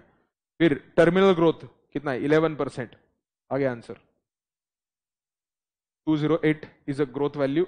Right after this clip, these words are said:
and terminal value is seवन ट्वेंटी फ़ाइव। नाइन थर्टी फ़ोर। अपना आंसर कितना था? नाइन थर्टी फ़ाइव था। ठीक है, एक वो उसने परफेक्ट राउंडिंग ऑफ अपना ये हो गया ना।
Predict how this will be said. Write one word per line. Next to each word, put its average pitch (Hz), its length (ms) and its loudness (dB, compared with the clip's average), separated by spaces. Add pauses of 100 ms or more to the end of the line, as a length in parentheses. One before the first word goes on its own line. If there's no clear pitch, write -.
and 139 180 -12
terminal 151 380 -2
value 151 220 -4
is - 100 -18
seवन 147 200 -4
ट्वेंटी 143 280 -4
फ़ाइव। 123 260 -6 (1900)
नाइन 147 180 -6
थर्टी 147 240 -4
फ़ोर। 135 220 -8
अपना 143 200 -8
आंसर 151 160 -8
कितना 143 180 -8
था? 120 120 -10 (960)
नाइन 139 160 -6
थर्टी 151 280 0
फ़ाइव - 840 -8
था। 110 80 -8 (440)
ठीक 120 120 -10
है, 95 60 -12
एक 113 180 -10 (120)
वो 135 160 -12 (520)
उसने 156 160 -10
परफेक्ट - 680 -6
राउंडिंग 151 320 -4
ऑफ - 260 -2 (440)
अपना 143 160 -8
ये 143 180 -8
हो 135 180 -4
गया 131 120 -10
ना। 226 60 -18